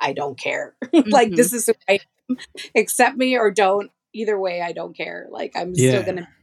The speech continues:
Speaker 1: be me. So I'm working on it. It's, it's gradually getting there, but he's very good at it,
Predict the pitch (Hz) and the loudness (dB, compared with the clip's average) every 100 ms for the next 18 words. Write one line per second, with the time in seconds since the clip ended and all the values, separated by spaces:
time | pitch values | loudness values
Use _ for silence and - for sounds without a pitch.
0 | - 180 220 _ - - 226 190 180 175 | -8 -6 -6 _ -16 2 2 2 -2 -6
1 | 180 185 180 175 175 185 202 - _ - | -4 -6 -6 -4 -4 -6 -8 -10 _ -8
2 | 180 - 190 151 - 175 165 160 165 165 | -8 -6 -8 -8 -6 -6 -6 -8 -10 -8
3 | 165 160 160 151 170 175 - 208 202 - | -4 -4 -6 -6 -6 -6 -8 -4 -2 -2
4 | - 170 156 156 135 147 151 165 82 | -2 0 2 0 -2 -2 -2 -2 -6